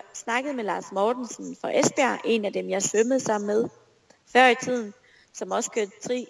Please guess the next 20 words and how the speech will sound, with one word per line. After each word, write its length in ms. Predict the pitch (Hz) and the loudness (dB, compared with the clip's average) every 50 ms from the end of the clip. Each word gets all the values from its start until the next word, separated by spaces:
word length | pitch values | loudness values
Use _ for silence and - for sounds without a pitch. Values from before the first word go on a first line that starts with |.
| - - | -12 -4
og 340 | - 190 190 180 - 208 226 | 0 0 2 2 2 2 0
Ras-, 460 | 262 - - - - - - - - | 0 -4 -10 -16 -20 -20 -20 -14 -8
øh, 360 | - 202 208 208 202 202 202 | -4 -2 -2 0 -2 -2 -2
Rasmus 300 | 208 233 247 - 233 214 - | -4 -4 -4 -6 -8 -4 0
havde 180 | 220 190 190 | 0 2 2
så 120 | 190 - 208 | 2 2 0
haft 180 | 202 196 - | 0 0 0
ringet 260 | 202 185 190 196 190 - | -2 -4 -4 -4 -4 -4
til 120 | - 175 | -4 -2
Lars 520 | 160 180 190 214 254 294 311 - - - - - - - - - - - _ _ | 0 2 2 2 2 0 -2 -6 -10 -14 -18 -20 -20 -20 -20 -20 -20 -20 _ _
og 60 | 226 | -2
spurgt, 360 | - - - - 233 233 208 | -2 -2 4 6 8 8 8
om 240 | 208 196 196 190 190 | 8 4 2 0 0
vi 40 | 196 | 0
ikke 160 | 214 214 - | 0 2 2
havde 140 | 254 214 220 | 0 0 0
nogle 180 | 214 202 - - | 0 -2 4 6
unge 260 | 202 226 247 302 381 415 415 392 - _ - - - - - _ _ _ - | 8 8 8 6 0 -4 -6 -10 -12 _ -20 -20 -20 -20 -20 _ _ _ -4
i 260 | 214 202 190 190 190 | -4 -2 0 4 6
Esbjerg 440 | 233 320 - - 330 294 269 240 | 6 6 6 6 6 8 8 6